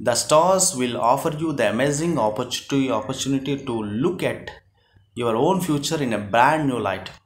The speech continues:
and you like things being this one, uh, this way. You will accomplish a lot in love,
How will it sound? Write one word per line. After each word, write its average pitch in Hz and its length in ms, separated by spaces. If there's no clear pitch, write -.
and 120 160
you 123 100
like 170 360
things 175 240
being 135 320
this - 180
one, - 320
uh, 131 140
this 120 260
way. 101 180
You 123 140
will 117 100
accomplish 170 500
a 131 80
lot 120 380
in 120 120
love, 98 340